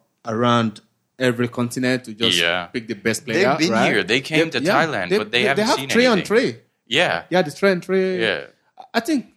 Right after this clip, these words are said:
Speaker 1: Thailand is not really promoting basketball enough to attract the interest of N B A.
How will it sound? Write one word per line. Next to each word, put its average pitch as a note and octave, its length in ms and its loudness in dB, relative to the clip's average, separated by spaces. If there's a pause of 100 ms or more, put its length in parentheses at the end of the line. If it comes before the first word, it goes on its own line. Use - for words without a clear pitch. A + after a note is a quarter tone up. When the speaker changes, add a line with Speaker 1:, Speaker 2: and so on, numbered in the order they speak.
(120)
Speaker 1:
Thailand A3+ 380 2
is D#3 180 -2
not D3+ 380 2
really C#3+ 180 4
promoting B2+ 640 0
basketball A2+ 520 -4
enough A2+ 640 -2
to G#2 280 -6
attract G2+ 640 -4
the A2+ 80 -10
interest A2+ 460 -4
of - 180 -4
N A#2+ 240 2
B G2 220 0
A. F2 120 -6